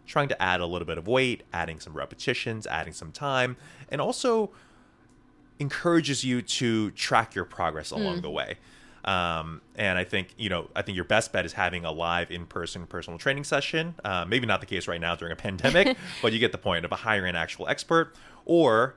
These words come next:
Speaker 1: um, this is the main reason why we built out Rise, our online training program, but having a progressive, uh, online training program that really kind of encourages all those things that I just mentioned, because it kind of gets you away from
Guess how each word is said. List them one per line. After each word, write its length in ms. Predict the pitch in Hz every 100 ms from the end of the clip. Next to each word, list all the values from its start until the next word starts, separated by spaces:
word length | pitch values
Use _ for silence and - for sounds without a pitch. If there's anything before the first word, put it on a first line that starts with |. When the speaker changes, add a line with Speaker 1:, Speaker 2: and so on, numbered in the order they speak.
| -
Speaker 1:
um, 480 | 101 92 87 85 87
this 120 | 123
is 80 | 127
the 80 | 107
main 220 | 113 107
reason 260 | 107 101 90
why 160 | 87
we 140 | 85 82
built 240 | 90 85
out 220 | 87 78 -
Rise, 480 | 98 131 95 110
our 260 | - 85 80
online 300 | 87 85 82
training 240 | 87 156 135
program, 440 | 90 82 87 107 - -
but 100 | 117
having 260 | 107 107 98
a 40 |
progressive, 560 | - 92 95 90 90 82 - _ 90
uh, 140 | 82
online 320 | 92 85 80
training 260 | 82 90 82
program 440 | 90 80 80 78 - - - -
that 220 | 87 80
really 460 | 90 90 82 80 78 - - -
kind 160 | 101 85
of 100 | 85
encourages 800 | 90 - 85 - 82 - - - - -
all 160 | 85 85
those 220 | 76 -
things 160 | 85
that 100 | 82
I 40 | 78
just 200 | 82 -
mentioned, 340 | 85 - 85
because 260 | 82 110 92
it 60 | 95
kind 180 | - 92
of 80 |
gets 240 | 82 98 -
you 100 | 90
away 360 | 82 92 113 107
from 380 | - 92 85